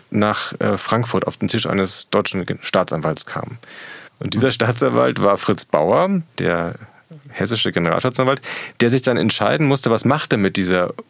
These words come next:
brisanten und sehr hilfreichen Information, dass sich dieser gesuchte Kriegsverbrecher unter der folgenden Adresse versteckt.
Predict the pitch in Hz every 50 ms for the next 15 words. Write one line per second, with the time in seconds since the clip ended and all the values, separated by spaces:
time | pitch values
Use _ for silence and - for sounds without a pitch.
0 | _ _ - 107 101 113 107 101 113 123 127 127 - 113 117 113 - 104 101 -
1 | 101 98 92 92 - - - - - 156 160 - - - 87 82 - - - 82
2 | - - 98 92 90 - - - - 85 - - - - - - - - 87 82
3 | - 85 80 85 85 82 80 - _ _ - - 92 98 90 - - - - 139
4 | 135 - - 90 78 - 85 - - 85 80 80 87 - - - - 95 98 92
5 | 87 90 - - 87 82 82 - - - 151 156 - 170 - - - - - -
6 | - - - - -